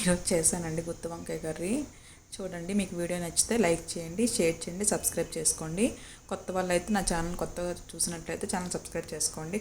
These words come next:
కొంచెం సపోర్ట్ చేయండి. ఇదైతే మనకి నా-, నాన్ వెజ్ తిన్న వాళ్ళకి మంచి కర్రీ అని చెప్పొచ్చండి. గుత్తి వంకాయ కర్రీ చాలా బాగుంది, చూడండి ఎంత బాగా ఉడికింది కదా లోపల. టేస్ట్ కూడా చాలా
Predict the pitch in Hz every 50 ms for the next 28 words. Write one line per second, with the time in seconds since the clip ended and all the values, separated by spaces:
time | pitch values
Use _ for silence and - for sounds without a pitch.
0 | 214 - 202 202 - 185 180 190 160 - - 160 160 - - 165 160 151 151 170
1 | 214 254 311 - - - - - - - - - - - - - - 208 202 202
2 | 196 190 185 185 208 202 196 185 185 180 - - 180 180 175 175 175 - - 190
3 | 185 185 - - - - 180 175 180 180 190 185 185 - 185 175 175 175 180 180
4 | - 170 165 170 175 - - - 165 170 175 180 180 175 175 170 - - 165 -
5 | - 160 151 165 160 - 156 - - 165 170 170 160 165 156 - 160 156 - 170
6 | 190 214 214 - 202 165 165 175 175 170 180 175 175 170 170 165 180 208 262 320
7 | - - - - - - - - - - - - - - - - - - - -
8 | - - - - - - - - - - 180 170 170 170 180 180 165 165 - 165
9 | 170 180 185 185 175 - - - 170 170 - 165 160 160 160 165 160 - - 160
10 | 160 170 208 247 285 247 - - - - - - - - - 190 196 190 - -
11 | - 202 220 214 220 190 175 180